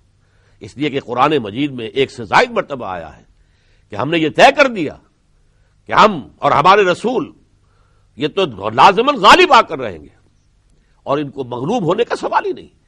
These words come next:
हाँ, नबी जो रसूल नहीं है, अब इस बहस में मैं नहीं जा सकता कि नबी और रसूल का फर्क क्या है।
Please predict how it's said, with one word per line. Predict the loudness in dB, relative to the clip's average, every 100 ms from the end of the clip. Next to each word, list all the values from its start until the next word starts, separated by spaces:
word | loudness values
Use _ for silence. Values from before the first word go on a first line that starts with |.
| _
हाँ, | -10 -6
नबी | -4 -2 -4 -8 -10
जो | -8
रसूल | -8 -10 -12 -8 -6
नहीं | -6 -10
है, | -16
अब | -12 -12
इस |
बहस | -10 -8 -6
में | -8
मैं | -10
नहीं | -10 -10
जा | -12
सकता | -12 -16 _ -18 _ _ _ _ _ _
कि | -8
नबी | -6 -4
और | -4 -4
रसूल | -10 -12
का | -12
फर्क | -10 -10 -10
क्या | -20
है। | -20 -20 _